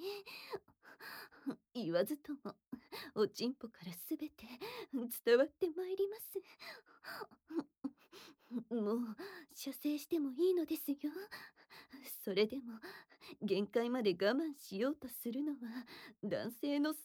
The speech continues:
でしょうか。では、これならいかがでしょ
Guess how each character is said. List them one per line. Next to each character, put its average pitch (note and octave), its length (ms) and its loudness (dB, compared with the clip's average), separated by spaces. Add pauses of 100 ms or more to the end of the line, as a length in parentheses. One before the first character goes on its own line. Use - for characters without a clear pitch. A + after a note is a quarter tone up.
(340)
で F#4 80 -2
し - 220 -8
ょ - 20 -8
う - 40 -14 (100)
か。 - 1500 -8 (120)
で F#3+ 100 -8
は、 G#3+ 380 -8 (640)
こ C4 140 10
れ C4 160 8
な G4+ 140 -2
ら A4 100 -4
い D4 140 0
か D#4+ 160 2
が F#4 100 -4
で F4+ 140 -8
し - 200 -8
ょ C#4+ 40 -4